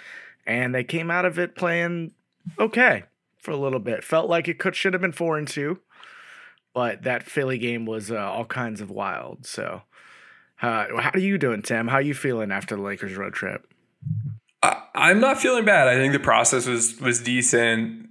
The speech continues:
Speaker 2: They won a huge game in Milwaukee. That Philly game, they, they should have won, man. Uh, they were just a free throw away there from either A D or Reeves at the end, but certainly fought hard. Uh,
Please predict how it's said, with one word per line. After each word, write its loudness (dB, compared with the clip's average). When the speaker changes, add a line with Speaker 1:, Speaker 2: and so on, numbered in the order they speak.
Speaker 2:
They 4
won 8
a 6
huge 2
game 2
in 2
Milwaukee. 0
That 2
Philly 0
game, -2
they, -6
they -12
should 2
have 6
won, 4
man. 2
Uh, 6
they 4
were 6
just 2
a -2
free 2
throw 6
away 6
there 4
from -6
either 2
A 0
D 0
or 4
Reeves -2
at 4
the 4
end, 4
but 4
certainly 4
fought 2
hard. 0
Uh, 6